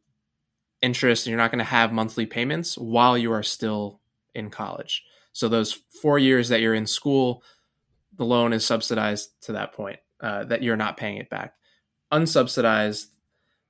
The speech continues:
you're talking about having to make those payments as soon as, essentially as soon as you take that loan out.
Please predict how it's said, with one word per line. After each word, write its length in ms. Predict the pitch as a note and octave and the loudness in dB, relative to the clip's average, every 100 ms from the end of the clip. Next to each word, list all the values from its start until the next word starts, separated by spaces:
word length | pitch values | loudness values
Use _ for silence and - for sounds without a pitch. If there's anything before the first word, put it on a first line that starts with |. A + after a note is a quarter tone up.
| _ | _
you're 180 | B2+ B2 | -6 -2
talking 380 | C3 A#2 C3 A#2 | 2 0 0 -2
about 460 | A2 G#2+ G#2 - _ _ _ | 0 0 -2 -8 _ _ _
having 280 | - C#3 C3 | -4 -2 0
to 80 | B2 | -2
make 240 | A#2 A#2 - | 0 0 0
those 180 | A2+ | -2
payments 440 | - A#2+ D#3+ F#3 - | 0 -2 -2 -2 -4
as 180 | C3 - | -2 0
soon 240 | C#3+ C#3 | 2 2
as, 380 | A#2+ A2+ G#2+ - - | 4 2 0 -4 -4
essentially 380 | - D3+ C#3+ A#2+ | 0 0 2 0
as 140 | G#2+ | 0
soon 160 | B2+ A#2+ | -2 -2
as 120 | A2 | -2
you 80 | A2+ | -4
take 260 | A2+ G#2+ | -6 -8
that 180 | G#2 - | -8 -10
loan 200 | A#2 - - | -10 -12 -14
out. 180 | - | -16